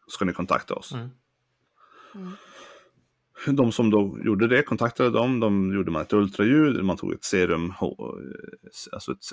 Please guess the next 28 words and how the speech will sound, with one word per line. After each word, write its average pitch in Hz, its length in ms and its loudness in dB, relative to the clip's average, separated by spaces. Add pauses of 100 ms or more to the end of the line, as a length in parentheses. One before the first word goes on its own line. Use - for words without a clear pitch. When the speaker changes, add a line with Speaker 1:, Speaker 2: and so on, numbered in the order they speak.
Speaker 1:
H 65 140 -6
C - 120 -12
G-test - 440 -6
i 147 40 -8
Speaker 2:
Mm. 135 140 -8
Speaker 1:
blodet - 460 -10
och - 80 -14
sådär, - 280 -8 (640)
för - 60 -6
att - 100 -6
sä-, - 200 -4
säkerställa 87 480 0
att 82 80 -6
de 87 140 -2
var 110 140 4
gravida. 98 540 2 (880)
Och 90 420 2 (360)
om 113 100 0
de 104 120 2
inte 104 360 2
hade 120 300 2
hört 110 180 -2
av 90 160 2
sig 90 140 -4
efter - 160 -8
tre - 220 -4
månader 50 320 -4
till, 147 340 0